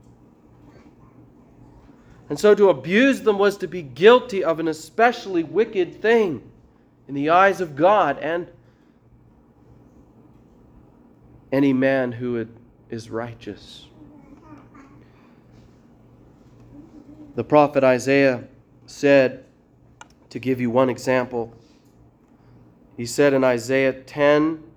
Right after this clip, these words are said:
verses one through four, "Woe to those who decree iniquitous degre-, decrees, sinful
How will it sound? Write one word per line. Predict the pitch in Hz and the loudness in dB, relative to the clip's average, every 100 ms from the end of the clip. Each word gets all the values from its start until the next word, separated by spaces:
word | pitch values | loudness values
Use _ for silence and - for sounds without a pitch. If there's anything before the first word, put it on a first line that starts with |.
| _ | _
verses | 131 120 123 113 - | -8 -8 -12 -14 -18
one | 120 131 147 147 | -4 0 2 0
through | 135 127 | -6 -10
four, | 113 - 151 120 101 92 _ _ - - - - - | -10 -10 -6 -6 -10 -16 _ _ -20 -20 -20 -20 -8
"Woe | 127 165 208 208 208 | 2 4 6 4 0
to | 175 | -10
those | 160 175 156 120 - - _ _ _ _ _ _ _ _ _ | -6 -6 -6 -10 -20 -20 _ _ _ _ _ _ _ _ _
who | 170 185 | -2 0
decree | 190 - 247 247 | -2 0 2 4
iniquitous | 202 196 226 226 202 202 170 | 4 4 2 -2 -6 -6 -6
degre-, | - 139 160 190 - | -10 -8 -4 -4 -6
decrees, | 170 165 - 220 202 147 117 - - - _ _ | -8 -8 0 4 4 2 -2 -12 -20 -20 _ _
sinful | - 196 202 202 - 170 147 151 | -10 -4 -4 -6 -6 -2 -2 -6